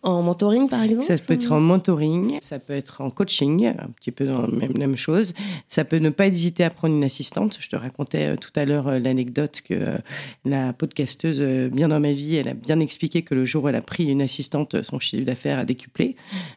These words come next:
Speaker 2: Donc, quelquefois, il faut oser, euh, investir, euh, du temps ou un petit peu d'argent pour pouvoir avoir une horizon, euh, beaucoup plus grande sur le potentiel de notre entreprise.
Speaker 1: Ne pas rester seule,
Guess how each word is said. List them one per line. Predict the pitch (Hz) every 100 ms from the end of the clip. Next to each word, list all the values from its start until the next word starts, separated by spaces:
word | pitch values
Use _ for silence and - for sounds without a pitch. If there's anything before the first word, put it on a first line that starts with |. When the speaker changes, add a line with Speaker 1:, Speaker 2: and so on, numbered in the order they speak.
| -
Speaker 2:
Donc, | 127
quelquefois, | 156 135 127 175
il | 170
faut | -
oser, | 143 147 135 180 165 - 156
euh, | 131 -
investir, | 190 165 151 - - 262 262 - - - -
euh, | 147
du | 131 143
temps | - 185
ou | 170 151
un | 156
petit | -
peu | 170
d'argent | 160 139 143 202 254
pour | -
pouvoir | 143 143 135 156 170 -
avoir | - 139
une | 156
horizon, | 151 147 147 151 175
euh, | 131
beaucoup | 143 -
plus | - 147
grande | 127 170 208 - - -
sur | - 156 -
le | 147
potentiel | - 151 135 127 160
de | 147
notre | 131 -
entreprise. | 143 139 - - - - _
Speaker 1:
Ne | 220
pas | 196 180
rester | 180 196
seule, | 180 -